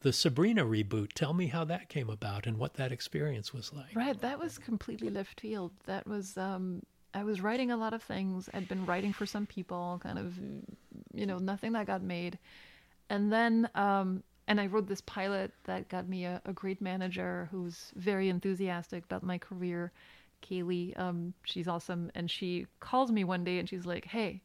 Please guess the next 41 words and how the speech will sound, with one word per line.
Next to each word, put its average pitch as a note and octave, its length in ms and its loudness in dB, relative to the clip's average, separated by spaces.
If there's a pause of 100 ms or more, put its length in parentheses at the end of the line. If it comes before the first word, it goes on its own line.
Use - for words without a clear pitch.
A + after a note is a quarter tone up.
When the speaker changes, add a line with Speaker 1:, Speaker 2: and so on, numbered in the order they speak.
Speaker 2:
you F3+ 260 -2
have F3+ 160 -4
a F3+ 80 -2
meeting F3 260 -2
tomorrow F3 560 -4 (120)
to F3 140 -8 (280)
Speaker 1:
Hmm. - 80 -6
Speaker 2:
work E3 320 -2
on F3 80 -2
this E3 240 -8 (240)
T B3+ 140 4
V G#3+ 100 4
show. - 280 -4 (360)
Do - 60 -4
you G3 40 2
wanna G#3 120 6
be G#3 80 6
in A3 80 6
a - 20 2
writer's A3+ 300 6
room? C4 280 6 (220)
Uh, G#3 60 6
you G#3 260 6
wanna A3 200 6
be E3 80 0
in D#3+ 60 -2
a - 40 -4
writer's - 320 -6
room. - 160 -10
You A3+ 120 8
do." - 160 0 (180)
Speaker 1:
<laughs> - 180 8
Speaker 2:
Uh, - 240 12 (100)
Speaker 1:
Yeah, G#3 300 12
no A#3 200 12
question. D3 520 10
Speaker 2:
<laughs> - 40 -20
"Take D4+ 160 8
the C#4+ 80 10
meeting C4 260 12
tomorrow." G#3 200 6